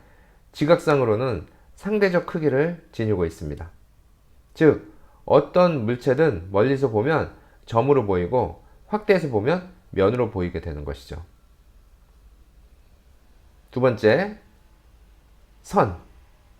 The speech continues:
선은 하나의 점이 움직일 때 나타나는 것입니다.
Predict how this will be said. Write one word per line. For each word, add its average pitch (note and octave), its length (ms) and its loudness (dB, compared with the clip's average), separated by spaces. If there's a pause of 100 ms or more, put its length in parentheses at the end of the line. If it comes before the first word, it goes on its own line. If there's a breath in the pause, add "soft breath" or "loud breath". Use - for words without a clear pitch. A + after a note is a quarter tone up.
(580)
선은 G3 480 2 (460 soft breath)
하나의 G#3+ 380 4
점이 D3 400 2
움직일 B2+ 640 -2
때 G2 360 2 (180)
나타나는 F#2 600 -4
것입니다. D#2 540 -10